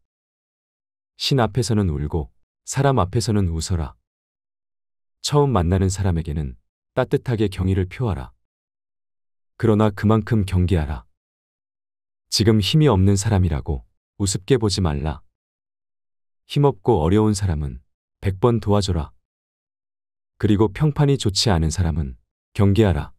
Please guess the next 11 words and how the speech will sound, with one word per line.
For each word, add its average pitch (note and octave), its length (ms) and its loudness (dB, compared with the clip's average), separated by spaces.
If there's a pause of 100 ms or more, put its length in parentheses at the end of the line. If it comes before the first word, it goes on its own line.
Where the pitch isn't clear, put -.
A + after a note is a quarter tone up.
(1200)
고마우면 G#2 600 2
고맙다고, F#2+ 680 -2 (360)
미안하면 A2+ 560 4
미안하다고 E2+ 680 0 (320)
큰 D3+ 200 2
소리로 B2+ 340 2
말하라. C#2+ 440 -2 (1300)
마음으로만 G#2+ 640 2
고맙다고 G#2 520 0
생각하는 A2+ 500 -4
것은 D2 400 -8